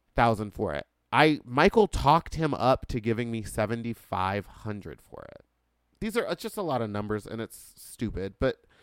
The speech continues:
Michael talked him up. I got that car. I sold that car for fi-, only five hundred dollars less than what I was trying to sell it for on this podcast. Thank you all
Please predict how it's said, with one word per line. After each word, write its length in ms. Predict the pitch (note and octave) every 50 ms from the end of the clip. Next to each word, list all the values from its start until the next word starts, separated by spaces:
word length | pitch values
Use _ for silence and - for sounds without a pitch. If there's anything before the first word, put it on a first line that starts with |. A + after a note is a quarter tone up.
| _ _ _ _ _ _ _ _ _ _ _
Michael 300 | - D3 F#3 G#3+ G#3+ A#3
talked 260 | - G3+ G3 F#3 - -
him 120 | E3+ D#3+
up. 240 | D#3+ D#3 C#3+ - _ -
I 120 | C#3+ E3
got 220 | F#3 F#3 F#3+ F#3 -
that 180 | F3 D3 B2+
car. 240 | - - D3+ C#3+ C#3+ C#3 -
I 120 | - F3
sold 240 | - - F3 D#3 C3
that 120 | C#3 B2+
car 200 | - - C3+ B2+
for 180 | - - A#2 - - -
fi-, 220 | - - E3+ D#3+ - -
only 200 | E3 G3 G3 D3+
five 220 | - F#3+ F#3 F3+
hundred 160 | F#3 F3 D#3+
dollars 320 | D3 D3+ D3+ D3 C#3 - -
less 180 | D3+ - -
than 100 | - B2+
what 120 | B2+ B2+ A#2
I 40 |
was 120 | G#2+ A#2 -
trying 180 | - D#3 D#3+
to 60 | B2+ A2
sell 180 | - A#2+ A2
it 80 | F#2 -
for 140 | - A2+ G#2+
on 80 | G#2
this 120 | G2+ G2+ -
podcast. 560 | - C3 D3 D#3 D3 - - F#2 F2 F2 -
Thank 240 | - - D3+ D#3 D3
you 140 | C#3+ C3+
all 460 | - A#2 B2 B2 B2 A#2+ A#2+ A#2+ -